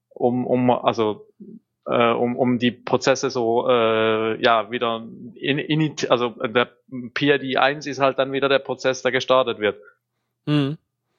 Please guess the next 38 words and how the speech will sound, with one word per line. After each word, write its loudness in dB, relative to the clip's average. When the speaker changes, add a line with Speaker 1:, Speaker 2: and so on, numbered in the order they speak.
Speaker 2:
Damit, 2
damit 0
kann -2
man 4
halt 2
seine 2
Prozesse -4
quasi 0
vom -2
restlichen 0
System -2
trennen, 0
oder 4
was -2
kann -6
man 0
damit 0
machen? -4
Speaker 1:
Ja, 4
die -10
Prozesse, 0
also 0
der 2
Prozess, -2
der -2
dann -2
gestartet 0
wird, 0
sieht -6
dann 0
halt -2
nicht -10
mehr 2
die -4
anderen -2
Prozesse, -2
die -2
laufen. -2